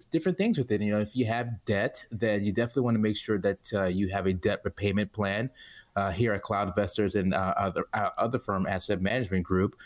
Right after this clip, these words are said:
we definitely are, you know, Dave Ramsey, uh, followers. We're, uh, we're endorsed by Dave Ramsey, so we do follow some of the, uh, the, the, the structure of planning when it comes to being debt free. So if you do have some debt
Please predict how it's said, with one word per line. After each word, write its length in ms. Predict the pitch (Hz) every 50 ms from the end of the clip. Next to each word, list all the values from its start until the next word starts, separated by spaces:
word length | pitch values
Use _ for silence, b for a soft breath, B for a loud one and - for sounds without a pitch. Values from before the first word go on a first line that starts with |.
| B B B B B B
we 120 | 117 117
definitely 580 | 101 127 123 117 120 131 120 113 113 110 110 -
are, 520 | - 104 104 101 95 90 90 87 87 - -
you 80 | - 104
know, 140 | 104 95
Dave 380 | 87 - - 107 107 107 87 98
Ramsey, 600 | 101 98 98 98 95 95 104 98 95 98 95 b b b b _ _
uh, 160 | 98 98 92
followers. 800 | - - - 98 98 101 98 98 98 101 98 98 98 90 - 92
We're, 240 | 95 92 95 98 92 - - -
uh, 280 | 101 92 87 87 90 85
we're 220 | 87 92 92 92 - -
endorsed 460 | 113 95 90 - 98 98 98 - -
by 140 | 104 98 87
Dave 320 | - 101 98 98 95 -
Ramsey, 320 | 95 92 92 92 90 98
so 120 | 92 - 98
we 120 | 92 92
do 200 | - - 101 98
follow 520 | 98 - 98 95 95 95 95 92 95 95 B B B B B B -
some 260 | - - - 113 104
of 160 | 104 101 -
the, 260 | - 101 95 95 95 92
uh, 220 | 92 90 90 87 92 - -
the, 80 | - - - - -
the, 500 | 95 92 104 101 95 92 90 90 87 90 90 -
the 80 | 117
structure 560 | - - - 127 135 135 - - 113 101 98
of 200 | - - 104 98 - - _
planning 400 | - 107 113 135 139 107 95 90
when 140 | 98 98 98
it 100 | 95 -
comes 260 | - 104 104 98 -
to 100 | - 107
being 400 | 98 87 - 104 101 110 113 104
debt 220 | 92 113 117 113 -
free. 420 | - - 120 143 127 95 90 B B B B B B B B
So 320 | - - - 120 107 104 101
if 120 | - -
you 80 | 120 104
do 180 | 120 123 123
have 160 | 117 113 110
some 220 | - - 120 107 95
debt 420 | - - 98 98 110 - - -